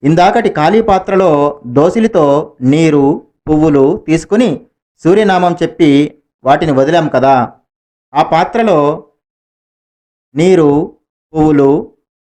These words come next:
తులసి మొక్క మొదట గాని లేదా వేరే మొక్కల మొదట గాని వదలాలి. రథసప్తమి రోజున ప్రతి ఒక్కరూ కూడా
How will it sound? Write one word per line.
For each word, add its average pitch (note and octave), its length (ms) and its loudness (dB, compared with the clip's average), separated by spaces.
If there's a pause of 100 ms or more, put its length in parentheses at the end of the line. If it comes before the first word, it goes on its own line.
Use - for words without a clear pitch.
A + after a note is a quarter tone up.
(280)
తులసి G3 240 -2
మొక్క F#3 280 -2
మొదట D#3+ 260 -2
గాని D3 500 0 (400)
లేదా D#3 580 0
వేరే F3 340 0
మొక్కల F3 340 -4
మొదట D#3+ 220 -2
గాని C#3+ 600 0
వదలాలి. B2+ 580 -2 (1500)
రథసప్తమి G#3 680 0
రోజున F3+ 440 0
ప్రతి D#3+ 340 -2
ఒక్కరూ E3 480 -2
కూడా E3+ 540 0